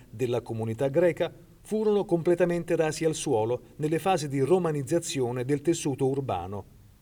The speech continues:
quando per il foro venne previsto un impianto molto semplice, con la piazza circondata dai monumenti pubblici e da una serie di taberne a due vani.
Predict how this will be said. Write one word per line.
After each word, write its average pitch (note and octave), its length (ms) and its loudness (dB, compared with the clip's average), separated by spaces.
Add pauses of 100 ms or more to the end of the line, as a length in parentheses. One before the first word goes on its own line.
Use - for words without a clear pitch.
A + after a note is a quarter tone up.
(260)
quando C3 400 2
per A#2 140 -2
il C3+ 120 -4
foro C3+ 440 4 (180)
venne D3+ 280 0
previsto E3 460 -2
un C#3+ 80 -2
impianto D3+ 480 0
molto D#3 320 0
semplice, A2 600 -4 (520)
con A#2+ 180 -6
la G#2 200 -2
piazza E3+ 600 -2
circondata F3+ 600 0
dai C3 140 2
monumenti C#3+ 500 -2
pubblici C#3+ 500 -4 (200)
e D3+ 160 4
da E3 120 4
una F3 200 0
serie C3+ 320 2
di C3 180 -4
taberne C#3 720 0
a C#3 140 -4
due D#3 240 0
vani. F2+ 440 -4